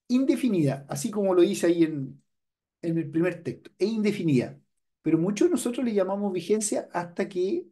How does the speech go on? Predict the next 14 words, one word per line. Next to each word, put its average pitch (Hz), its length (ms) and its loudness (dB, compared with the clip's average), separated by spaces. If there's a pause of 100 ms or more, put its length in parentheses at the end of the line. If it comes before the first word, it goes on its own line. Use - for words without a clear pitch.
(200)
eh, 143 240 -2
nos 143 260 4
vence, 208 600 0 (440)
eh, 139 160 -2
la 135 100 -2
fecha 175 340 0
que 160 100 -2
tenemos 147 280 -2
que - 120 -4
ir 147 60 0
a 151 60 0
dar 160 100 -2
el 147 120 -6
control. 143 580 0